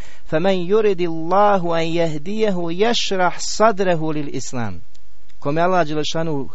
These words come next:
želi hajr, koga želi da uputi, napravi put,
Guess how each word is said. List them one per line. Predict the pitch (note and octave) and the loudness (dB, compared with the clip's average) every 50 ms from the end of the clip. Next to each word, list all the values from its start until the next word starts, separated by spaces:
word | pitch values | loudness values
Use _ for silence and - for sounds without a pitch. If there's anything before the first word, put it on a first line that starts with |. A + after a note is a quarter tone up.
| - - - | -4 -4 -4
želi | B2 A#2 A2+ D3 D#3+ D#3 C#3 | -2 -2 0 0 0 0 -2
hajr, | A#2+ - - D#3 D#3 D3 A2 - - - - - - - - - - - - - - | -2 -2 2 2 2 2 2 0 -2 -4 -4 -4 -4 -4 -4 -4 -4 -4 -4 -4 -2
koga | - C3 B2 C3+ C3 | -2 -2 0 0 0
želi | A#2 C#3 D#3 D#3+ D#3 | 0 0 -2 -2 0
da | C#3+ C#3 C#3 | 0 0 2
uputi, | D#3+ F3+ - - E3 D3+ - C#3+ C#3 | 2 0 0 0 -2 -2 -2 -2 -2
napravi | C#3+ D3+ D3 - C#3+ C#3+ C3 B2 A#2+ | -2 -2 -2 0 0 0 0 0 -2
put, | - - E3 E3+ E3+ D#3+ - | -2 -2 0 0 0 0 -2